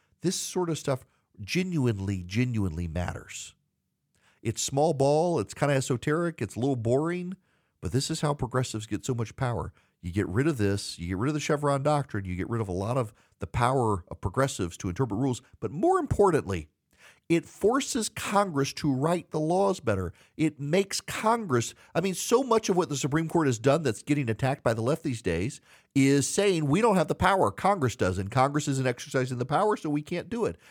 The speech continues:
And it puts the burden on Congress to either function or not, but that's a choice of the congressman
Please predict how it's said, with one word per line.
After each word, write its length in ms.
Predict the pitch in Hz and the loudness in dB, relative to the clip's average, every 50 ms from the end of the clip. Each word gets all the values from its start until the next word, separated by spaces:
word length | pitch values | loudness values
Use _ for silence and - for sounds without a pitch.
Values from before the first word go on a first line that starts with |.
| - _ - | -18 _ 0
And 120 | - 143 | 2 2
it 80 | 143 - | 2 4
puts 200 | - 196 - - | 4 2 2 2
the 120 | - 190 | -2 0
burden 240 | 160 170 175 165 156 | 2 2 2 2 2
on 120 | 160 151 | 0 0
Congress 440 | 156 - 175 196 208 170 117 123 - | 0 2 2 2 2 2 0 0 0
to 160 | - 147 135 | 0 0 0
either 160 | 135 127 127 - | 2 2 0 0
function 420 | - 147 147 151 - - 165 147 | 0 -2 -2 -2 -2 -4 -2 0
or 120 | 156 160 | 0 0
not, 300 | 160 190 185 143 - 113 | 0 0 0 0 0 0
but 140 | 107 123 107 | 0 0 2
that's 240 | - 165 190 - - | 2 2 2 0 -2
a 60 | 151 | -6
choice 340 | - - 165 156 156 147 - | -6 -2 -2 0 0 0 -2
of 100 | 131 117 | -4 -4
the 80 | - - | -4 -4
congressman 640 | - 202 214 202 147 98 98 - 95 95 107 | -2 0 -2 0 -2 -4 -6 -4 -4 -4 -4